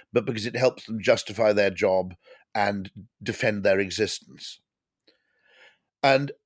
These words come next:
I, I think it also leads sometimes to incrementalism, which is that, uh, people, if you think about it, the best thing you can do in a, in a job, in many ways, is to improve everything by five percent every year.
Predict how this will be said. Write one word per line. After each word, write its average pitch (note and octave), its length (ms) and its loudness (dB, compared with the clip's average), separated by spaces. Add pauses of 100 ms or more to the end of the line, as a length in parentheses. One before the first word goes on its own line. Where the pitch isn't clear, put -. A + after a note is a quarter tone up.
(180)
I, - 160 -2
I D#3+ 140 8
think F3 180 2
it D3+ 40 6
also D#3 340 4
leads B2 280 0
sometimes A2+ 420 0
to A#2+ 100 -2
incrementalism, G2+ 1000 -2 (200)
which G#2+ 280 -4
is G2+ 200 -2
that, G#2+ 300 0 (360)
uh, A2 140 4 (100)
people, D3+ 300 2
if C#3 120 0
you C#3+ 60 -2
think D#3 180 0
about G#2+ 260 4
it, A2 140 -8
the A2 60 -4
best C3+ 380 4
thing B2 140 -2
you A#2 140 -2
can A2 160 -4
do G#2+ 180 4
in G#2 100 2
a, G2 60 0 (140)
in G#2 100 0
a G2 80 -2
job, F#2+ 500 4 (320)
in A2+ 100 -2
many A2 220 0
ways, F#2 340 -2
is G#2+ 120 -8
to A#2+ 140 -2
improve A2+ 420 0
everything G2+ 420 2
by G2 140 4
five G2 360 0
percent F#2 340 -4
every F#2+ 260 -6
year. E2 280 -4